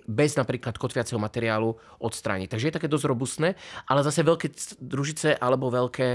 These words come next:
tie, čo nám najviac robia vrásky, nosné raketové nosiče, nebudete vedieť týmto odstrániť. Je to ale demonštrácia, ktorá sa môže naškalovať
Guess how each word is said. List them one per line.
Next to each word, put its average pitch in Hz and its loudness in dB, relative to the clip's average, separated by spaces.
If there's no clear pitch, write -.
tie, 131 2
čo 135 2
nám 131 4
najviac 123 2
robia 120 4
vrásky, 113 0
nosné 120 2
raketové 120 0
nosiče, 120 -2
nebudete 107 2
vedieť 80 -6
týmto - -10
odstrániť. - -10
Je 147 2
to 165 6
ale 156 4
demonštrácia, 165 0
ktorá 156 0
sa 156 0
môže 151 2
naškalovať 139 2